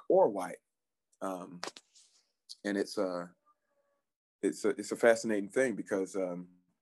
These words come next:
yeah, the Black vampire, he's a mulatto, right? He's, like, straddling,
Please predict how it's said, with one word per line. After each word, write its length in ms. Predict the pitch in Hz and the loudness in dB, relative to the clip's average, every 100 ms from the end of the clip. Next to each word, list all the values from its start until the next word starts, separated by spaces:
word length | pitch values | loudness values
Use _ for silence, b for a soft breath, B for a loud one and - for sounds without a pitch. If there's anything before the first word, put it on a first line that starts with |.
| _ _ _ _ _ _ _ _ _ - | _ _ _ _ _ _ _ _ _ 4
yeah, 180 | 117 | 6
the 100 | 90 | 6
Black 220 | 90 110 107 | 4 2 4
vampire, 300 | 123 117 98 | 0 0 -2
he's 160 | 113 | -4
a 60 | 104 | -8
mulatto, 400 | 98 104 123 90 | -2 2 2 2
right? 260 | 92 131 - 403 - _ _ _ _ _ _ | 0 0 -2 -16 -20 _ _ _ _ _ _
He's, 200 | 95 90 | -10 -4
like, 280 | 104 95 92 - | -2 0 -2 -6
straddling, 720 | - - 98 95 95 92 | -14 -2 0 0 -2 -6